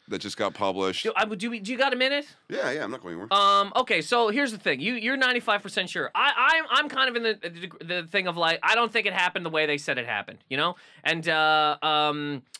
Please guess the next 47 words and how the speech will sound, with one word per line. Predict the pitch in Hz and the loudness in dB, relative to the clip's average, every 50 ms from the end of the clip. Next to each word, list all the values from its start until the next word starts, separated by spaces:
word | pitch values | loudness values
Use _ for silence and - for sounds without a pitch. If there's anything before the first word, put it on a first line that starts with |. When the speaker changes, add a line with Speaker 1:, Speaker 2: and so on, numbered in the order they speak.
| - _ _ _ _ - | -20 _ _ _ _ -2
Speaker 2:
I | 262 | -2
just | 294 269 - | -2 0 -2
don't | 285 277 | -2 -2
think | 240 269 233 | -2 -2 -2
it | 226 | 0
happened | 233 233 226 226 233 220 220 | 0 0 0 0 0 0 0
that | 196 202 | 0 2
way, | 247 254 | 2 2
and | 262 277 | 2 2
I | 285 311 | 2 2
don't | 349 339 - | 2 0 0
see | - 311 294 | -2 -4 -2
the | 285 277 | -2 0
motive. | 285 320 349 403 392 349 - - - - | 2 4 4 4 4 2 0 -2 -4 -2
Like, | - 208 208 202 - | 0 0 0 2 0
again, | 214 202 285 330 349 247 143 107 - - 175 160 | -2 0 0 2 2 2 0 -4 -12 -20 -14 -8
you, | 180 226 226 - | -6 -6 -4 -2
you | 190 208 214 | 0 0 0
took, | 190 - - 277 285 277 - - - _ _ _ _ _ | 0 0 0 0 0 -2 -4 -20 -20 _ _ _ _ _
I | - 214 269 311 330 311 | 2 4 4 4 4 2
said | - - - - 262 254 247 240 233 233 214 233 - - _ _ _ _ _ - | -2 -6 -4 0 2 4 4 4 4 2 0 -2 -6 -8 _ _ _ _ _ -4
inside | 254 277 285 294 294 294 285 240 - - - 269 240 240 247 247 240 247 - | 0 2 2 2 2 0 -2 -4 -4 -2 0 2 4 4 4 4 4 2 -2
passenger | - - 220 214 214 214 - 214 214 180 190 202 196 196 190 185 185 - _ _ _ _ _ _ | 0 2 2 4 2 2 -2 -6 -6 -4 -2 0 0 0 0 -2 -4 -8 _ _ _ _ _ _
picture. | - 226 226 202 - - 185 131 98 92 - | 0 2 2 2 2 -2 -4 -4 -6 -6 -10
You | 117 143 208 269 294 294 | -4 0 2 4 4 4
took | - - 247 254 240 - | 2 2 2 2 2 2
driver's | - 202 214 202 208 202 190 196 175 - | 2 2 4 4 4 4 4 0 -2 -2
side. | - 202 170 160 147 147 143 143 143 139 - _ - | 0 2 4 4 4 4 4 2 0 -4 -10 _ -10
Now | 147 170 196 208 214 226 240 | -8 -4 0 2 4 6 6
you | 233 214 226 220 | 4 4 2 2
must | 214 202 202 202 - - | 2 2 0 0 0 0
die. | 165 156 147 131 101 - - - | 2 2 2 2 0 -2 -6 -4
It, | - 185 - 208 | -4 -2 -2 0
it, | 214 220 - - | 0 0 2 2
I | 185 214 226 | 2 2 2
just | 220 226 220 - | 0 -2 -2 0
don't | 226 226 220 | -2 0 0
understand | 214 202 190 - - 202 190 180 | -2 -4 -4 -2 -2 -2 -2 -2
the | 170 | -2
fucking | - 190 175 190 175 | -4 -4 -2 -2 -4
mo-, | 165 165 - - - - | -4 -6 -12 -10 -6 -4
also, | 294 277 277 262 | -2 0 0 0
you | 240 247 277 | 0 0 -6
spent | - - 285 262 254 - - | -4 0 0 0 0 2 0
eighteen | 240 277 254 - 262 254 | 0 0 0 -4 -4 -4
years | 247 240 233 208 | -2 -2 -2 -2
in, | 214 | -2